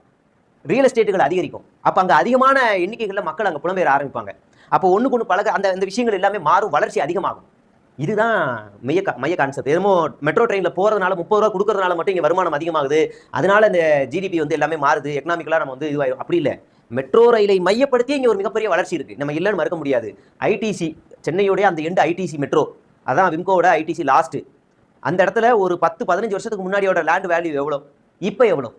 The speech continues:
நீங்க அப்படியே டொக்கான இடங்கள்ல இந்த கடைசி மாதவரத்துக்குள்ள போகும் மெட்ரோ. அப்ப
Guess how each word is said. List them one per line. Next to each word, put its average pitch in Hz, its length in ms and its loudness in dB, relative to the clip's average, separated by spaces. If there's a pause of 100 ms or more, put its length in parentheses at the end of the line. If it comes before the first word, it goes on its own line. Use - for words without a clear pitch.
(880)
நீங்க 165 140 2
அப்படியே 240 320 2
டொக்கான 220 480 2
இடங்கள்ல 220 260 -2
இந்த 196 140 -6
கடைசி 233 280 -2 (100)
மாதவரத்துக்குள்ள 196 540 0 (100)
போகும் 170 260 -2
மெட்ரோ. 147 200 0 (720)
அப்ப - 260 -4